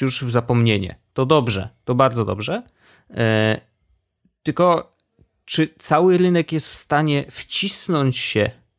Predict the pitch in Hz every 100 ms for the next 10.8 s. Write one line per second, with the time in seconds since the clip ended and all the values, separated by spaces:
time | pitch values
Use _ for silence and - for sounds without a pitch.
0 | _ _ _ _ - - - 135 - 139
1 | 123 123 139 147 190 160 180 180 180 -
2 | 120 113 110 98 98 101 101 101 101 107
3 | 110 110 104 101 _ _ - - 104 101
4 | 101 101 101 98 98 98 - - 110 110
5 | 110 107 107 - 107 - - 117 113 113
6 | 123 107 - 107 95 87 - _ 107 101
7 | 104 101 - 113 117 - 139 135 - 110
8 | 98 - - - 113 - 98 - 101 95
9 | 98 95 104 104 107 104 120 110 110 123
10 | 120 - - 139 120 110 104